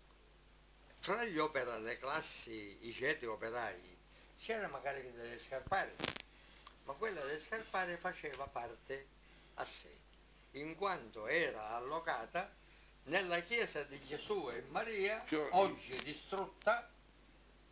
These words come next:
Speaker 1: dal
Speaker 2: Dalle
Speaker 1: bombardamento
Speaker 2: bombe,
Speaker 1: del
Speaker 2: sì.
Speaker 1: quarantatré.
Speaker 2: Sì.
Speaker 1: E quindi tutti, tutti, e che, chi erano i scarpari? Praticamente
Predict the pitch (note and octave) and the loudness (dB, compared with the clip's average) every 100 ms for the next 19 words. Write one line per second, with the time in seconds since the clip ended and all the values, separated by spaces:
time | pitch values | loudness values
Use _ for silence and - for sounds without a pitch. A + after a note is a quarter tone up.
0 | - - C3 B2 C#3 C#3 D3 C3+ D3 D#3+ | -16 -2 -2 -2 6 8 10 10 12 12
1 | B2+ B2 - - - C3+ C#3 - - - | 12 6 4 0 -2 -4 -4 -2 -2 2
2 | D#3+ C#3 - - - - - - - - | 2 2 -6 -20 -20 -20 -20 -20 -20 -18
3 | - - - - - - - - - B2+ | -18 -20 -20 -20 -20 -20 -10 -10 -8 -12
4 | A2+ C3 - - - - - - - F3+ | -12 -14 -16 -18 -18 -18 -20 -14 -12 -12
5 | - F3 - - D#3 - - D3+ F3 - | -14 -16 -16 -12 -12 -8 -6 -4 -4 -6
6 | G3+ - A3 F#3+ B2 A2+ A2 G#2 G2+ - | -8 -4 0 2 2 -2 -6 -8 -12 -16
7 | - - - - B2 A#2 - A2 G2 - | -20 -14 -12 -8 -6 -6 -6 -6 -6 -6
8 | D3+ E3 F3+ F3+ G3 A3+ G3+ F3+ E3 E3 | -4 -2 -2 0 0 0 -4 -6 -2 0
9 | D3+ - | 0 -4